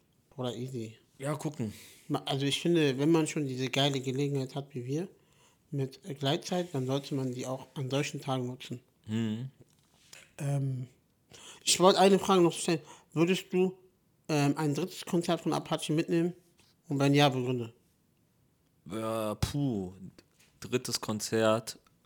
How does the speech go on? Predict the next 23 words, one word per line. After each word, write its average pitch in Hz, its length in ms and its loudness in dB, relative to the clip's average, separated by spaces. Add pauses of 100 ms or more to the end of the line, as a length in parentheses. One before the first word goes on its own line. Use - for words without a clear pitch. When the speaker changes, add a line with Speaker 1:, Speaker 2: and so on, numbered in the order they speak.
(680)
Speaker 2:
Ich - 260 2
persönlich 107 640 4
nicht. 139 720 -2 (280)
Glaube 107 260 4
nicht. 95 380 -8
Wer, 104 280 -2
es 117 120 -2
sei 139 100 4
denn, 135 100 0
ich - 60 -10
krieg - 100 -16
die 117 60 -12
Karten - 200 2
Speaker 1:
Aber 156 80 2
wenn 160 60 4
Speaker 2:
geschenkt. 165 240 6
Speaker 1:
deine 160 80 2
Freundin 170 640 2
geht, 185 280 2
würdest 147 280 -2
du 143 60 -6
wahrscheinlich 131 380 -2
mitgehen. 120 380 -8